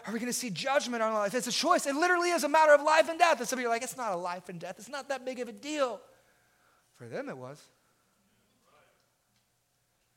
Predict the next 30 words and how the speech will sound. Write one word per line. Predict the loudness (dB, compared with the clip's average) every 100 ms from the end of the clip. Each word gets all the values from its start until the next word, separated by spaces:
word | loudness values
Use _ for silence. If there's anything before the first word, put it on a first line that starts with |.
| _
Because | -10 -10 -4
we |
all | -4
have | -2 -6
a |
choice, | -6 -10 -10 -12
which | -16
is | -14
the | -10
last | -8 -8 -10 -14 _ _ _
one, | -14 -12
is | -14 -18 -18
number | -16
six, | -14 -14 -16
is | -18
death. | -14 -14 -16 -20 _ _ _ _ _ _ _ _ _ _ _ _ _ _ _ _ _ -14
It | -12
leads | -10 -10
to | -10
death. | -12 -14 -14 -6
Death | -6 -4
of | -10
relationships. | -10 -8 -10 -10 -12 -12 -12 -12 -16 -20 _ _ _ _ _ _ _
You | -12
ever | -10 -6
been | -6 -6 -8
dating | -8 -8 -12
a | -12
greedy | -12 -12 -10
guy? | -10 -12